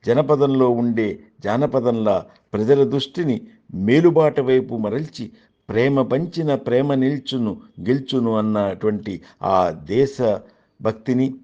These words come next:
జాతి ప్రేమను ఆధునిక భావ వెలుగులుగా అందించిన సంస్కరణశీలి గురజాడ. తెలుగు పలుపడి, పలుకుబడికి,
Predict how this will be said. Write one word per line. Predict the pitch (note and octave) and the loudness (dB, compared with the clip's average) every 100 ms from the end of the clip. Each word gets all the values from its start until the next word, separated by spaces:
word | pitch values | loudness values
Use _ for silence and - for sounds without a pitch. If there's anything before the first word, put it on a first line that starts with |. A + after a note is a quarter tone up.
| _ _ | _ _
జాతి | - G2 A#2 C#3 | -6 -2 0 -2
ప్రేమను | - B2 B2 A2 G#2+ A#2 - _ _ _ _ _ _ _ - | -6 -2 0 0 -2 -6 -12 _ _ _ _ _ _ _ -2
ఆధునిక | C3+ B2 C#3 C3+ B2 | 0 2 0 0 0
భావ | G#2 A2 C#3+ | 0 0 0
వెలుగులుగా | B2 B2 A#2 A#2+ A2+ G#2+ G2+ | 0 -2 0 0 0 2 0
అందించిన | F2+ G#2+ A2 A2+ A2 G2+ F2+ | 0 -2 -4 -6 -8 -8 -8
సంస్కరణశీలి | - A2 C#3 - C3 A#2+ - G#2 F2+ G2+ | -6 -6 -4 -4 -2 -4 -6 -10 -8 -10
గురజాడ. | F#2 G2 G#2 D#2+ D#2+ - _ _ _ _ _ _ A#2+ | -10 -8 -6 -8 -10 -20 _ _ _ _ _ _ 0
తెలుగు | C#3 D3+ D3+ | 2 2 2
పలుపడి, | B2+ C#3+ D3+ D3+ C3 | 2 2 2 2 2
పలుకుబడికి, | - - A2 C#3 D3 C#3+ B2+ A#2 A#2+ F2+ F#2 | -8 -8 -4 -4 -4 0 0 0 -4 -4 -6